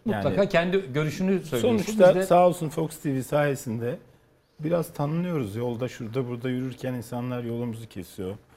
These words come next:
Speaker 1: Halimizi hatırımızı soruyorlar.
Speaker 2: <laughs>
Speaker 1: Fikirlerini söylüyorlar. E, genelde de bunu
Speaker 2: Bir katkımız
Speaker 1: söylüyorlar.
Speaker 2: olduysa ne mutlu bize.
Speaker 1: "Gidin söyleyin Kemal Kılıçdaroğlu aday olmasın." diyorlar. Bu, bu, gerçekten yani bunu bir gazeteci olarak ben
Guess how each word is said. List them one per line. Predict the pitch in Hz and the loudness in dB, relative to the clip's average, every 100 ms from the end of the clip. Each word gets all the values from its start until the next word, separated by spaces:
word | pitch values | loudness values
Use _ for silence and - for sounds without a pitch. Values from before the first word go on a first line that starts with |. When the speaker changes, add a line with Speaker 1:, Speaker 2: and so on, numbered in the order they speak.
| - _ | -20 _
Speaker 1:
Halimizi | 120 123 123 117 123 | -2 -2 -4 -4 -4
hatırımızı | 123 - 107 - - | -4 -4 -4 -4 -2
soruyorlar. | 95 90 87 85 - - 202 | 0 2 4 6 6 4 0
Speaker 2:
<laughs> | - | 0
Speaker 1:
Fikirlerini | - 156 - 202 196 185 226 208 | -2 -4 -2 2 4 4 4 2
söylüyorlar. | 202 170 139 117 127 233 269 - - 139 - - | 4 4 4 2 0 -4 -6 -8 -14 -18 -18 -8
E, | 110 110 | -6 -2
genelde | 147 156 170 175 208 | 0 4 2 4 2
de | 190 | 2
bunu | 160 | 2
Speaker 2:
Bir | 185 | 0
katkımız | 160 151 | 0 -2
Speaker 1:
söylüyorlar. | 143 196 190 196 | 0 2 4 4
Speaker 2:
olduysa | 190 202 185 | 4 0 0
ne | 190 | 0
mutlu | 185 160 131 | 0 -2 -8
bize. | 113 | -2
Speaker 1:
"Gidin | 147 190 190 | 0 0 0
söyleyin | 180 165 170 180 175 131 | 0 2 2 0 -2 -4
Kemal | 127 135 147 147 | -4 -2 -2 -4
Kılıçdaroğlu | 139 131 - 143 127 123 | -6 -6 -4 -2 0 0
aday | 156 127 135 | 0 0 0
olmasın." | 160 135 123 - 98 | 0 -2 -4 -6 -4
diyorlar. | 98 95 95 - - | -2 -2 -4 -6 -8
Bu, | |
bu, | 107 139 156 90 | -8 -8 -12 0
gerçekten | 147 190 214 - 143 | 2 2 -2 -4 -2
yani | 135 139 123 | 0 -2 -2
bunu | 131 147 - - - | -6 -8 -12 -16 -6
bir | 131 | 0
gazeteci | 143 143 143 139 127 | 0 0 0 -2 0
olarak | 135 135 - | 0 0 -2
ben | 139 | -2